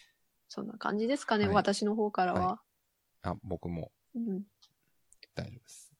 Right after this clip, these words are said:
Speaker 1: いいですか？
Speaker 2: まあ、
Speaker 1: 大丈夫ですか？
Speaker 2: なので、多分今回この星空の仕事か、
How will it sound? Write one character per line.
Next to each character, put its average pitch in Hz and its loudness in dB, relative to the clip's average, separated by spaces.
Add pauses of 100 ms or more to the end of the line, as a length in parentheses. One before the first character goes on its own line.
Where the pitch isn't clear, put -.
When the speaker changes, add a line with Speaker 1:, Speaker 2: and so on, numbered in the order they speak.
Speaker 1:
い 190 -2
い - -4
で 180 -4
す - -14
か？ - -8
Speaker 2:
ま 233 -6
あ、 - -14 (220)
Speaker 1:
大 190 -2
丈 190 -2
夫 180 -6
で 185 -6
す 208 -14
か？ 233 -6
Speaker 2:
な 233 -4
の - -10
で、 - -18 (200)
多 131 -4
分 - -8
今 117 -4
回 85 -4
こ 90 -6
の 92 -4
星 92 -10
空 98 0
の 104 -2
仕 - -6
事 104 -2
か、 101 -2